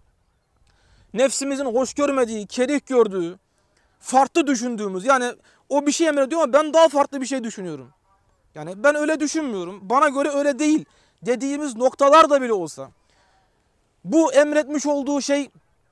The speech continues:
bize zor da gelse, yorgun zamanlarımızda bile olsak, bizim emirimiz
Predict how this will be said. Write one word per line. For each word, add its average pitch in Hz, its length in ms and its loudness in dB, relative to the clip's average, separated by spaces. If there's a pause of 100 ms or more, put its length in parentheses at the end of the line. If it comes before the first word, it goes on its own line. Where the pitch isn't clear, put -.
(280)
bize 262 320 0
zor 285 300 4
da 294 80 6
gelse, 202 480 2
yorgun 247 500 2
zamanlarımızda 285 920 0
bile 277 260 2 (360)
olsak, 262 460 0 (1120)
bizim 262 340 -2
emirimiz 294 760 2